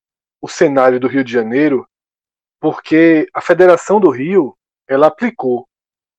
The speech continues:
oitocentos e quarenta e um exames nos dez clubes, certo? Aqui na Federação diz que seiscentos dá. No Rio foram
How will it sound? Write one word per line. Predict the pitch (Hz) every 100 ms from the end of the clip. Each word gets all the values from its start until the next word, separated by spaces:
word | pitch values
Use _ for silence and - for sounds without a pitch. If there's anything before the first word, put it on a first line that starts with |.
| _
oitocentos | 165 196 220 - 196 233 233
e | 214
quarenta | - 214 214 202
e | 180
um | 180
exames | 233 135 131 131 147 196 - - _ _ _ _ _ _ -
nos | 151
dez | 127 165 208
clubes, | - 127 110 101 - - _ _ _ _ _ _ -
certo? | 107 - 185 - _ _ _ _ _ _ -
Aqui | 120 - 180
na |
Federação | 190 175 175 156 175 180
diz | 190
que | -
seiscentos | - 202 185 190 214 -
dá. | 156 123 101 _ _ _ _ _
No | 151 175
Rio | 123 156 185
foram | - 190 196